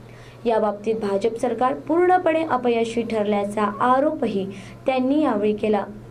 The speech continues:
विशेष म्हणजे अवैध दारू विक्री प्रकरणी गुन्हे दाखल असलेल्या आरोपींमध्ये भाजप पदाधिकारी व कार्यकर्त्यांचा समावेश आहे.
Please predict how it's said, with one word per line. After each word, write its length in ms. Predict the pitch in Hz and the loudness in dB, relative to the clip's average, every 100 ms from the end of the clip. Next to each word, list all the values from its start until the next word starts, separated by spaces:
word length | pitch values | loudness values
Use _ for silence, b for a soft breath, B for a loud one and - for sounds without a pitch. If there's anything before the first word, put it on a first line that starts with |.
| B B B - | B B B -4
विशेष 340 | 220 233 214 214 | -2 0 0 0
म्हणजे 360 | 208 220 294 - B B | 0 0 0 -4 B B
अवैध 300 | 262 269 - | 0 2 2
दारू 320 | 370 349 311 311 | 2 2 2 0
विक्री 320 | 311 269 302 | 0 0 2
प्रकरणी 440 | 285 262 269 269 | 2 2 2 2
गुन्हे 360 | 277 226 226 226 | 2 2 2 2
दाखल 360 | 220 214 220 | 0 0 0
असलेल्या 480 | 220 214 226 226 233 | 0 0 -2 0 2
आरोपींमध्ये 800 | 233 202 233 247 349 302 214 196 - B B B | 2 2 2 4 4 4 2 0 -2 B B B
भाजप 380 | 262 269 269 359 - | 0 2 2 0 0
पदाधिकारी 680 | 302 277 277 269 262 254 302 | 2 2 2 2 2 4 2
व 100 | 320 277 | 0 0
कार्यकर्त्यांचा 920 | 226 214 226 220 208 208 208 208 226 | 0 0 0 -2 0 0 2 0 -2
समावेश 520 | 220 208 202 196 208 | -2 -2 0 0 0
आहे. 200 | 208 208 | 0 -2